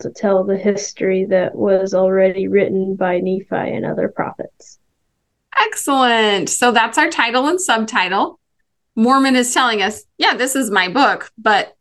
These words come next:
Speaker 2: I am just writing down what was already written down." Okay? Let's keep going. "Wherefore it is an abridgment of the record of the people of Nephi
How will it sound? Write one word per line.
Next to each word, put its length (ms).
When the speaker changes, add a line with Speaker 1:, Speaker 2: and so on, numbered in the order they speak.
Speaker 2:
I 560
am 180
just 240
writing 360
down 200
what 140
was 140
already 420
written 380
down." 340
Okay? 460
Let's 220
keep 220
going. 260
"Wherefore 600
it 120
is 220
an 120
abridgment 840
of 180
the 100
record 420
of 160
the 80
people 380
of 160
Nephi 580